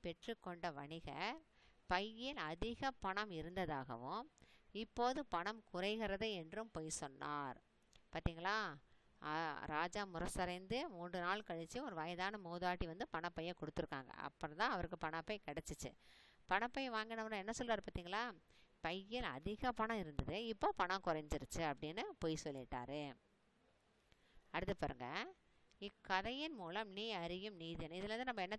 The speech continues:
தெரிஞ்சுக்கிறோம்? என்ன சொல்லணும்? அதான் நம்ம நேர்மையா இருக்கணும். அந்த பாட்டி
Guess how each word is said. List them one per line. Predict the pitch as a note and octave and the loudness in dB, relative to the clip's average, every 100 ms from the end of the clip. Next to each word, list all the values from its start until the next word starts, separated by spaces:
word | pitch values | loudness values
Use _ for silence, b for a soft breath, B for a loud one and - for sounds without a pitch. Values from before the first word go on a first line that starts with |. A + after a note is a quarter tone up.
| - | 0
தெரிஞ்சுக்கிறோம்? | F3 E3+ - E3 E3 F3 F3+ _ _ _ _ _ _ _ _ _ - - | -2 -4 0 2 2 0 -6 _ _ _ _ _ _ _ _ _ -20 -16
என்ன | - G3+ - | -8 -4 -2
சொல்லணும்? | A3+ F#3+ D#3 | -2 -2 0
அதான் | E3 A#3 | 0 0
நம்ம | D#4+ | -2
நேர்மையா | F3+ F3+ A3 A#3+ B3 G#3 D#3+ | -2 0 0 0 2 2 2
இருக்கணும். | C#3+ B2+ | 0 -6
அந்த | D3 D#3+ | -4 -2
பாட்டி | D#3 E3 F#3 - | 0 0 0 -2